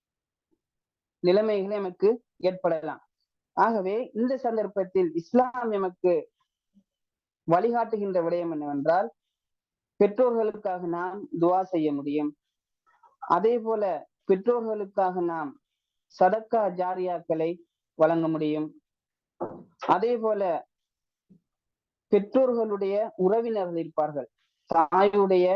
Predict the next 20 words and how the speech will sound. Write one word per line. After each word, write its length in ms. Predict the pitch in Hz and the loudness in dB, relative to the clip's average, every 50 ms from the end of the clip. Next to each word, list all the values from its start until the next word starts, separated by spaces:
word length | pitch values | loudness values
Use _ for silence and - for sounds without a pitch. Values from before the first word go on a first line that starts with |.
| 202 - | 0 -2
இரத்த 280 | - - 170 180 175 - 165 | 0 2 2 2 4 4 4
உறவினர்கள், 560 | 160 151 147 147 147 147 143 143 147 147 151 156 _ _ _ _ _ _ _ _ _ _ _ _ _ _ _ _ _ - | 4 4 4 2 0 -2 -2 0 0 0 0 0 _ _ _ _ _ _ _ _ _ _ _ _ _ _ _ _ _ 0
அதே 260 | - 160 180 202 208 208 | 2 4 6 6 4 4
போல 220 | 196 202 196 190 185 175 151 - - - | 2 0 0 2 2 0 0 -2 -4 0
தந்தையினுடைய 760 | - 180 180 208 220 226 214 202 202 202 196 185 185 185 180 185 202 202 - | 0 0 2 2 0 0 2 2 0 0 -2 -4 -4 -4 -4 -6 -6 -6 -4
இரத்த 320 | 170 180 190 185 - - 185 180 185 - _ | 0 0 0 2 4 4 4 4 2 -2 _
உ-, 200 | - 175 - _ _ _ _ _ - | -10 -10 -10 _ _ _ _ _ 4
உறவினர்கள், 640 | 160 165 165 160 160 151 147 143 143 151 151 156 160 - _ _ _ _ _ 135 135 | 6 6 6 6 6 4 2 0 0 -2 -2 -2 -4 -8 _ _ _ _ _ _ 0
இவர்களை 540 | 175 180 202 233 247 262 254 254 247 240 233 | 2 4 4 4 4 2 0 0 -2 -2 -4
நாம் 380 | 220 208 202 196 196 202 214 226 220 170 | -4 -4 -4 -4 -4 -4 -6 -8 -10 -6
நல்ல 220 | 160 175 180 196 214 208 | -4 -2 -2 0 0 -2
முறையில் 400 | 208 196 190 190 180 170 147 - _ | -2 -2 -4 -4 -4 -6 -8 -6 _
பேணி 320 | - 185 190 208 220 214 185 | 2 4 4 4 2 0 -2
நடப்பது, 500 | 175 170 160 160 160 - - 151 143 131 - _ _ _ | -2 -2 -4 -6 -6 -4 -4 -4 -4 -6 -16 _ _ _
எம்முடைய 380 | - 165 175 185 190 185 180 175 170 | 2 4 4 4 4 2 0 0 -2
பெற்றோர்கள், 720 | 160 - - 156 160 - - 170 175 170 170 165 165 170 175 180 185 _ _ _ _ _ - | -4 -4 -8 -8 -6 -2 -2 -2 0 0 -2 -2 -2 -2 -4 -6 -12 _ _ _ _ _ -2
அவர்களுடைய 580 | - 160 170 185 190 190 190 190 185 175 180 170 143 | 0 0 0 0 -2 -2 -2 -2 -2 -4 -4 -6 -6
உறவினர்கள் 640 | 151 165 185 208 226 226 226 214 208 202 196 190 180 | -6 -8 -6 -6 -6 -6 -6 -6 -6 -6 -6 -6 -4
என்ற 280 | 180 175 175 165 165 165 165 143 | -4 -2 -2 4 6 6 6 6
எண்ணத்தோடு 600 | 156 156 165 170 175 170 165 - 165 165 170 175 | 6 2 2 0 -2 -2 0 0 0 2 2 0